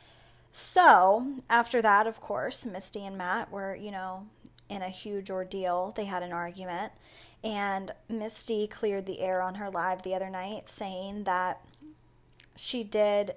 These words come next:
scream out that she was going to unalive herself, but she had no intentions to do so. However, Matt called the police on her, and they showed up at her job while she was sitting in her car on break,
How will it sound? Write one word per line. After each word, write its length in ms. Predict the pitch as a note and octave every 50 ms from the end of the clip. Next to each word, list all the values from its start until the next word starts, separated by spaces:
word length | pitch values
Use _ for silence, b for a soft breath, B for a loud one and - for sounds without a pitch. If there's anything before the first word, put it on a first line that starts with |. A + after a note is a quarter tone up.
| - -
scream 480 | - - - - - A3+ G#3+ G3+ G3
out 260 | F#3+ F3+ F#3 G3 F#3+ -
that 320 | G3+ F#3+ F3+ F3+ F#3 -
she 160 | - - G3+
was 140 | F#3 F3+ -
going 260 | - F#3+ F3+ F3+ F3
to 300 | - - F#3+ F3 F3 - -
unalive 540 | - F3 D#3+ E3 E3+ F3 F3+ F3+ F#3 F3+
herself, 540 | - F#3+ F#3+ - - F#3+ F#3 G3+ A#3+ - - -
but 100 | - -
she 140 | - -
had 120 | G#3 F#3+ F#3
no 140 | F#3 F3+ E3+
intentions 760 | F#3 F#3 G3 F#3+ - - F3+ E3+ - F#3+ F#3 F#3 F#3 - -
to 80 | - F#3+
do 240 | F#3+ G3 G#3 A#3 B3
so. 440 | - - F3+ D#3+ D#3+ E3+ F#3+ B3 - B B B B B B B B B
However, 560 | - A3 G#3+ G#3+ G3+ G#3+ G#3+ G#3 G#3+ G#3+ - - - - - _ _ _ -
Matt 260 | A#3+ A#3 B3+ C#4 -
called 220 | - C#4 B3+ A#3
the 60 | G#3+ G#3+
police 400 | - - G#3 F#3 E3+ F3 - -
on 160 | F#2+ G#2 F#3
her, 280 | - - C#3+ B2 - - - - -
and 120 | - A3+ G#3+
they 100 | G#3 G#3
showed 280 | G#3 - A#3+ B3 B3
up 100 | C4+ C4
at 140 | C4 A#3+ A#3+
her 140 | A#3 A#3+ B3
job 420 | A3 G#3+ F#3 E3+ F3 E3+ F3 F3+
while 140 | G3 F3+ F3
she 160 | E3+ - -
was 120 | F3+ F3+ E3+
sitting 320 | - - G3 G3 G#3 A3
in 140 | A#3 A#3 A#3
her 120 | A#3+ B3
car 280 | A#3+ - A#3 A3 G#3+ G#3+
on 160 | G#3+ G#3+ G#3+
break, 500 | G#3 - E3+ E3 E3 D#3+ E3 D#3+ - -